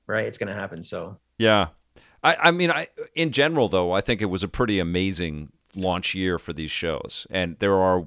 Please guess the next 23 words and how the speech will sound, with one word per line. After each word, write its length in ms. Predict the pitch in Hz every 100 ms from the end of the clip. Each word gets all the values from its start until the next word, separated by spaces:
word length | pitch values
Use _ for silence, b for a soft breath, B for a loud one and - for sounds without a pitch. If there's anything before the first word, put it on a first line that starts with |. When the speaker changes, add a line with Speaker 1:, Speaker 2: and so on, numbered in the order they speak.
| -
Speaker 2:
more 340 | 110 117 147
highs 400 | 113 113 110 101
than 160 | 82 76
lows, 420 | 80 87 65 - -
e-, 120 | 104
even 220 | 120 120 110
in 280 | 92 78 78
What 140 | 90
If, 200 | 98 95
I 80 | 76
feel, 320 | 73 76 57 -
you 100 | 76
know, 160 | 78 90
like, 220 | 82 92
it 100 | 82
was, 320 | 85 85 -
uh, 240 | 87 78 73 b b b b b b _ _ _ _ _ - 98
it 80 | 120
was 320 | 110 117 - - -
very 320 | 120 127 107
entertaining 460 | 85 82 - 101 73
with 80 | 73
these, 240 | 73 -